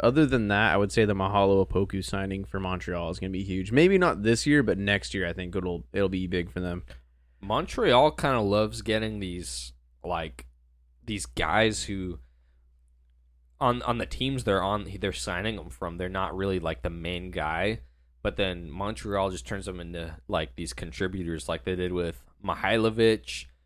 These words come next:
Speaker 2: Mason Toye from Minnesota, um, the, Bryce Duke is contributing already for, from Inter Miami.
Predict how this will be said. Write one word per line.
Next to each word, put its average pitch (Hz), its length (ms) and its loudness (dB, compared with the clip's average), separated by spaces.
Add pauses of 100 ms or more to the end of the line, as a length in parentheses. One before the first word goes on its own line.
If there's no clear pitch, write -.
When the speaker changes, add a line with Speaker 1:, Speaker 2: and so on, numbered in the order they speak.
(200)
Speaker 2:
Mason 101 340 -2
Toye 101 380 0
from 98 200 -8
Minnesota, 98 840 -2 (100)
um, 80 300 -6
the, 90 100 -6 (160)
Bryce 98 340 0
Duke 104 340 2
is 90 140 -4 (460)
contributing 98 600 -2
already 98 460 0
for, 87 540 -4 (340)
from 92 400 -8 (800)
Inter 98 240 -8
Miami. 90 580 -4